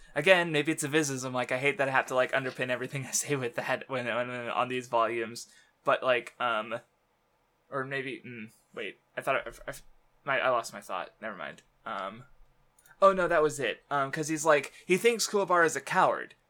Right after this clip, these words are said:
Like, he's trying to, s-, like, "Yeah, you're a coward, right?" And I, I wonder if maybe it's like, 'cause a running thing with a lot of these antagonists is that they're like, especially Sensui, where it's like, Sensui thinks humanity is shit,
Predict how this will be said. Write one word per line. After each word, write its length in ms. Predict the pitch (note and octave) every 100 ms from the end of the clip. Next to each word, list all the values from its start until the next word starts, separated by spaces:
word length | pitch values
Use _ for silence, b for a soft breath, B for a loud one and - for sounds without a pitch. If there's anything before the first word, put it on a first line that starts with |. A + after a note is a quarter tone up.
| -
Like, 220 | C#3+ C#3+
he's 240 | D#3 D3
trying 500 | - E3+ D#3+ D3+ D3+ -
to, 120 | D3
s-, 140 | -
like, 260 | C3 C3 A#2+
"Yeah, 120 | G3
you're 140 | D3+ C#3+
a 40 |
coward, 380 | - C3+ G2+ F#2
right?" 200 | A2+ B2+ - b -
And 120 | D3+
I, 140 | C#3+ -
I 120 | - D3
wonder 280 | D3+ D#3
if 140 | D3+ D3+
maybe 220 | C#3+ D3
it's 260 | C3 C3+ -
like, 360 | C#3 C3 - - _ -
'cause 140 | E3
a 60 | D#3
running 420 | F3+ F3+ E3 D3+ -
thing 260 | - E3 D#3+
with 160 | D3
a 60 | C3+
lot 200 | C3+ C#3
of 60 | C3+
these 220 | C3+ C3+
antagonists 640 | C3 C#3 D3+ D#3 F3 -
is 240 | - C#3+ D3
that 220 | C#3 -
they're 140 | C#3
like, 340 | C3+ B2+ B2+ - b b
especially 360 | D3+ G3+ F#3+ E3
Sensui, 500 | F#3+ F#3 - C#3 C3
where 180 | C3 B2+
it's 160 | -
like, 320 | C#3 B2 - _ _ _ _
Sensui 360 | - G3 G3 G3
thinks 220 | G3 D#3
humanity 380 | E3 D#3 D#3 D3
is 120 | C3+
shit, 500 | - A3+ D#3+ - -